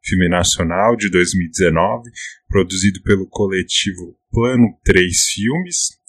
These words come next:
Eu já tô devendo há um bom tempo falar de filmes brasileiros aqui no programa. Não é suficiente dizer que o cinema brasileiro é riquíssimo, é muito premiado. Não, a gente tem que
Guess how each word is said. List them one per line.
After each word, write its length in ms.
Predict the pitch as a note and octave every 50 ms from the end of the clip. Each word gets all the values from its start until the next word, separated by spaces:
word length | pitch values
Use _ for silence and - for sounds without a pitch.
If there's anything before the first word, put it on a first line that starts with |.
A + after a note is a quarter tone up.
| - -
Eu 120 | A#2+ A#2+
já 180 | - - A#2 G#2+
tô 160 | - - B2
devendo 400 | A#2 A#2+ A2 F#2+ A2+ A2+ G#2+ G#2+
há 80 | G#2 G#2+
um 80 | G#2+
bom 240 | G2 G#2+ B2+ D#3 D#3
tempo 500 | B2+ - - G2 G2+ A#2 D3 D3 - -
falar 360 | F2+ - - F#2 F2+ F#2 F#2+
de 100 | F#2 F#2+
filmes 340 | F#2+ - - G2 F#2+ F#2 F#2
brasileiros 760 | F#2 F#2+ F#2 F#2 F2+ E2+ - E2+ E2+ F#2 A2 C3+ B2 G#2 F2+ F2+
aqui 300 | F2 - - - - F#2
no 100 | F2 -
programa. 540 | - G#2+ F#2 E2 E2+ E2 F#2 A2 B2+ A#2+
Não 280 | G2 G2+ A2 C3 A#2+ G#2
é 80 | A2+ B2
suficiente 680 | - - A2 - - - - - G2+ G2 F#2+ - G2
dizer 220 | F2+ - - F#2 -
que 40 |
o 40 | -
cinema 300 | - - F#2+ F#2 F2+ F2+
brasileiro 480 | F2 F2+ F2+ F2 E2+ - F2+ F#2 F#2 F2+ F2
é 40 |
riquíssimo, 840 | - E2 - _ - - G2+ A2 A2+ G#2+ - - - - F2+ F2+ F2 - _ - - - - - - -
é 80 | A#2+
muito 320 | G#2+ G2 F#2 F#2 - - -
premiado. 840 | - - E2+ D#2+ E2 E2+ F2+ G2 A2+ A#2 A2 G#2+ G#2+ G2+ G2+ G#2
Não, 240 | G#2 A2 G#2 F#2 D#2+
a 60 | D#2
gente 320 | D2+ D#2+ F2+ F2+ - -
tem 180 | - - A2 A2
que 220 | G#2+ - - C#3